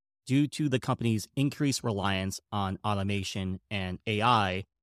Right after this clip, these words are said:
for curating news. This decision has led to the site amplifying false and misleading stories, according to sources familiar with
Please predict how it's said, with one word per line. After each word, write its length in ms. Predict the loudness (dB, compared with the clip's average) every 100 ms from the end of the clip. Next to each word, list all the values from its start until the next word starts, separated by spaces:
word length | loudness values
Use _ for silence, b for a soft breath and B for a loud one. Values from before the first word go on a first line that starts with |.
| _ _ -2
for 280 | 0 2 0
curating 440 | -2 -2 0 0
news. 480 | 0 -2 -4 -10 -14 _ _ _ _ _ _ _
This 100 | 2
decision 400 | 4 6 6 6
has 220 | 4 2
led 320 | 2 2 2
to 120 | 0 0
the 140 | 0
site 340 | 2 2 2 -2 _
amplifying 540 | 0 2 2 2 2
false 560 | 0 2 4 4 2 -6 _
and 300 | 0 2 2
misleading 440 | 2 2 0 0
stories, 680 | 0 2 2 4 4 0 -4 _ _ _
according 340 | -4 0 2 0
to 100 | -2
sources 540 | -2 -2 -2 -6 -6 -4
familiar 380 | -2 0 0 -2
with 240 | -2 -4